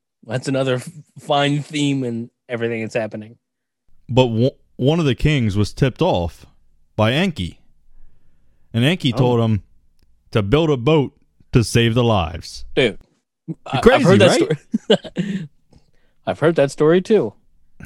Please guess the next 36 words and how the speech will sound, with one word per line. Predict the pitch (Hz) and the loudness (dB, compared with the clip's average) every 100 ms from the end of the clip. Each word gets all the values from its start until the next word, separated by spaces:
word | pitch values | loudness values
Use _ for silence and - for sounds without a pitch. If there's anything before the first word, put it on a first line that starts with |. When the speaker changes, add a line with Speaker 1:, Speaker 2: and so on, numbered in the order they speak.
| - - _ _ _ | -20 -20 _ _ _
Speaker 2:
Yeah, | 113 127 | 0 2
I | 95 | 2
think | 131 123 | 0 0
it, | 95 - - | 0 -2 -2
who | 92 139 | 2 2
was | 117 | 2
it? | 82 | -2
Judas | 87 107 143 170 - | -2 0 2 -2 -4
built | 131 156 | -4 -2
the | 156 | 0
boat? | 160 175 - - - - - _ _ | 0 -2 -4 -12 -20 -20 -20 _ _
Speaker 1:
Judas. | - 196 - 95 - - - - - - | 0 0 0 -4 -14 -16 -20 -20 -10 -2
Speaker 2:
Yeah, | 110 | 0
probably | 101 135 107 | 2 0 2
not | 110 | 0
that | 131 123 | 0 -2
guy, | 104 110 | -2 -2
right? | 247 - 277 | -2 0 -4
<laughs> | - 269 - 285 - - _ _ - | -4 -10 -10 -12 -12 -20 _ _ -8
Speaker 1:
It | 127 131 | -8 -2
sounds | 151 147 | 0 0
like, | 139 127 127 | 0 -2 0
uh, | 110 101 98 _ _ _ _ _ _ _ _ - | 0 -2 -4 _ _ _ _ _ _ _ _ -2
wait, | 120 | 0
who | 131 151 | 2 -2
tipped | 160 170 | -2 -4
him | 170 | -4
off? | 180 196 _ _ _ _ - | -4 -6 _ _ _ _ -6
Speaker 2:
Uh, | 104 | 0
Speaker 1:
You | 101 98 | 2 2
said | 95 95 - | 2 2 0
Speaker 2:
Enki. | 120 131 - 85 - _ _ - | -2 -2 -2 -4 -8 _ _ -8
Speaker 1:
Enki | 135 143 123 | -4 -2 -2
tipped | 117 | -2
him | 104 92 | -4 -8
off. | 82 | -12